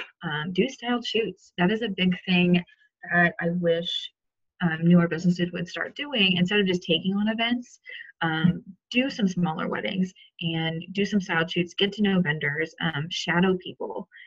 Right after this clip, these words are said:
get a mentor in the wedding world. Um, there's so many things to educate yourself online now, um, things that, like, were not there back in the day when we <laughs> first started.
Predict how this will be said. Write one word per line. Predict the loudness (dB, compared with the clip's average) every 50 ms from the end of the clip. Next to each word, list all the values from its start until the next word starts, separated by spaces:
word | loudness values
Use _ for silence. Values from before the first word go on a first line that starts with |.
| -14 _
get | 0 0 2 6
a | 4
mentor | 4 6 4 2 0 -2 -6 -6 -2 -2 -2 -2 -2 0
in | 0
the | 0 2
wedding | 2 0 -2 -2 -4 -4
world. | -6 -6 -6 -6 -8 -10 -12 -14 -16 _ _ _ _ -20 _ -8
Um, | -6 -2 0
there's | 2 2 0 0 2
so | 4 6
many | 6 6 4
things | 2 0 0 0 -2 -6 -6 -2
to | -2 -2 0 0 0
educate | 0 2 2 0 2 2 -2 -2
yourself | -2 -4 -4 -6 -8 -8 -8 -6 -4
online | -4 -4 -4 -6 -6 -2 2 4 4
now, | 4 4 4 2 0 -4 -8 -12 _ -20 -20 -20 _ _ -6
um, | -4 -4 -4 -4 0
things | 4 6 6 6
that, | 6 4 0 0
like, | -2 0 2
were | 2 2
not | 4 4 2 2 2
there | 0 -2 -2
back | -2 -4 -4 2 2
in | 2
the | 4
day | 4 2 2 2
when | 0 2 4 6
we | 6 6 4
<laughs> | 4
first | 0 0 0 0
started. | -2 -4 -4 -2 0 -2 -2 0 0 0 0